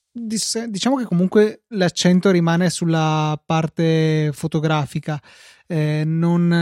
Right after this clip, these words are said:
non si va più di tanto a parlare del video, eppure impegno ce ne mettono e come, perché se i risultati sono questi rispetto alla concorrenza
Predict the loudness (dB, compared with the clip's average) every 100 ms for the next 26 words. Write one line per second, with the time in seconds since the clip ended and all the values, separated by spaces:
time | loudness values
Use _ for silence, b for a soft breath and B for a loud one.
0 | 2 0 0 0 0 0 0 0 2 0
1 | 2 0 0 0 0 0 0 0 2 4
2 | 2 _ 2 4 2 0 _ -2 -2 2
3 | 2 2 0 -2 0 0 0 -2 0 0
4 | 0 -2 -4 -4 0 0 0 -2 -2 -2
5 | -2 -4 -4 -4 -4 -4 -6 -4 -4 -2
6 | -4 -2 -4 -2 -2 0 -2 -2